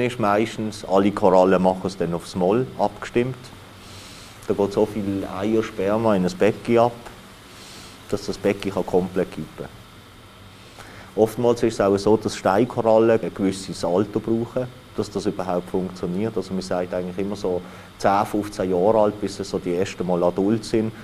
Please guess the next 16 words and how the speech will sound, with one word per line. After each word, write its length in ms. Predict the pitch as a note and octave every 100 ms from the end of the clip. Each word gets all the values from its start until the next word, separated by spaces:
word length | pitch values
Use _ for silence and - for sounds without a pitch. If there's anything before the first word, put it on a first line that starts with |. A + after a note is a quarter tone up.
| - -
Und 100 | F2
dann 220 | G2 G2 G2+
könnte 320 | G2+ F#2+ F2+
so 240 | - F2+
etwas 300 | F2+ F#2 -
mal 200 | F2+ E2+
passieren. 680 | E2 D#2 - E2 F#2+ F2+ D#2+ -
Aber 160 | F2 G#2
effektiv 580 | A2+ A#2 - A2 B2+ G#2+
ist 140 | -
es 240 | G2 F#2
so, 220 | - G#2 A2
wenn 140 | G2+
etwas 320 | F#2+ F#2 F2
so 240 | F2+ G2+ F#2+
passiert, 500 | F2+ F2+ G2 G2+